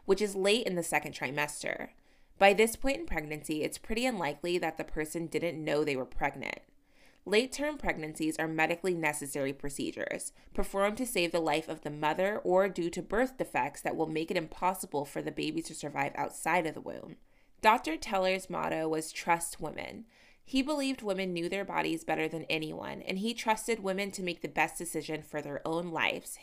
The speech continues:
His job was to provide them all the medical information and respect the mother's choice.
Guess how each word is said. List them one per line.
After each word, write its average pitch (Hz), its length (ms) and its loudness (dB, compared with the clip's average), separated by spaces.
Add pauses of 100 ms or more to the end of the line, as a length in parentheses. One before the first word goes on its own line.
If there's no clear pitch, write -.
(200)
His 294 280 0
job 175 420 4
was 180 120 2
to - 80 -6
provide 175 360 4
them 196 180 -4
all 156 160 4
the 151 100 -2
medical 151 420 -2
information 165 640 -2
and 156 140 0
respect 160 500 0
the 185 60 -4
mother's 143 400 -4
choice. - 640 -8